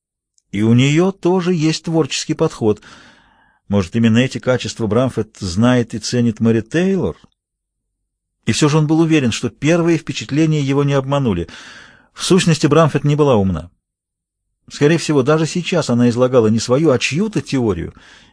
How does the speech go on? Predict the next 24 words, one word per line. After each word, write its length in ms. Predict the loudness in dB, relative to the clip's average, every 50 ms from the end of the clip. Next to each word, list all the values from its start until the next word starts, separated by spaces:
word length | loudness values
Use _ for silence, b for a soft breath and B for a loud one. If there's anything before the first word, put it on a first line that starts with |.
| B _
и, 140 | -12 -10 -6
возможно, 440 | -6 -4 -2 -2 -2 -2 -2 -2
словами 440 | -4 0 2 2 4 4 2 2 0
того 340 | -2 0 0 0 2 0 0
другого 360 | 0 -2 -2 0 0 -2 -2
человека, 500 | -2 0 0 0 2 2 2 0 0 0
мудрость 640 | 2 2 2 2 2 0 0 0 -2 -2 -6 -10 -4
и 100 | -2 0
мужество, 680 | 2 2 2 2 0 0 -2 -2 -4 -6 -6 -6 -6 -4
необходимые, 720 | -2 0 0 0 0 0 -2 -2 -2 0 -2 0 -2 -2
чтобы 300 | -2 -2 -4 -2 -2 -2
выйти 320 | -2 -2 -4 -4 -6 -6
за 120 | -2 0 0
рамки 280 | 2 0 0 -2 -4
правил. 480 | -6 -2 0 0 0 2 0 0 -2 -4 b b b b b b b b b b b b b b _ _ _ _ _ _ _ _
Что 260 | -12 -2 0 0 0
ж, 140 | 0 -2 -4
кое-кто 560 | 0 0 2 2 0 -2 -2 -2 0 0 0
в 80 | -2 0
доме 240 | 0 0 0 2 2
Найтингейла 720 | 2 2 0 0 0 -2 -2 0 2 2 2 4 4 2
вышел 320 | 2 2 0 0 -2 -4
за 160 | 0 0 0
рамки, 400 | 2 2 0 -2 -4 -6 -12 -12